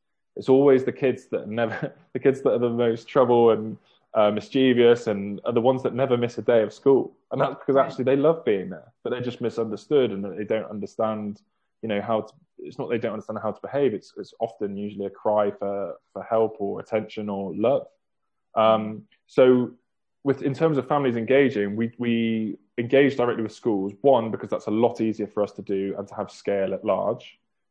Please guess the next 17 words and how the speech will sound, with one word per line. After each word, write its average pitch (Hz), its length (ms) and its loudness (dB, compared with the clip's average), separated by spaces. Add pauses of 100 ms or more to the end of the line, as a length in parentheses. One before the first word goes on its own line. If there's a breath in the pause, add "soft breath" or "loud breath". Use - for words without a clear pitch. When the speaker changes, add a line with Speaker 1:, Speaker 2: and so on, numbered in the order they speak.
(200)
Speaker 1:
but 113 100 0
also 107 640 4 (300)
we 120 100 0
give 131 340 0 (100)
schools 110 360 -2
a 98 40 -6
parent 110 380 0
pack. - 160 -6 (640)
So 110 480 4 (200)
if, 139 200 -2 (160)
if 139 160 -2
you're 147 140 6
a - 40 2
parent 127 260 0
and 104 80 -6
you're 104 180 0
interested, 117 720 -6